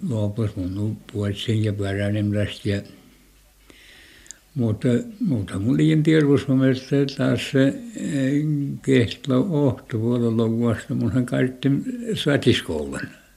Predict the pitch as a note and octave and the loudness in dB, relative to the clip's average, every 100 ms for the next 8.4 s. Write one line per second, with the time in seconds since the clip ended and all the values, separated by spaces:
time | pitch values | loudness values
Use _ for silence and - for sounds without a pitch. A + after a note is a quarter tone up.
0 | _ _ _ - - - - - - - | _ _ _ -20 -20 -20 -20 -20 -20 -20
1 | - - - C3 G#2+ A2+ A2 G#2+ A#2+ A#2+ | -20 -18 -4 -2 0 0 0 0 0 4
2 | C3 B2+ C3+ C3+ C3 B2+ B2 A#2+ A2 A#2+ | 6 6 4 4 6 4 4 0 0 0
3 | B2+ A#2+ B2 A#2 - B2 A#2+ B2 B2+ - | 0 0 0 0 -2 0 2 4 2 0
4 | D3+ A#2+ - B2+ B2 - - - - - | 0 2 2 2 2 0 -6 -20 -20 -20
5 | - - - - - - - - - - | -20 -20 -20 -20 -20 -20 -20 -20 -14 -14
6 | - - A#2+ A2+ A#2 A#2 A2+ G#2+ A#2+ A2+ | -14 -6 -2 2 2 2 2 0 0 0
7 | A2 A#2+ A#2+ B2 A2+ A#2+ - - A#2+ A#2 | 2 2 2 2 2 2 0 -2 0 2
8 | G#2+ - A2+ A2 | 0 0 -2 -2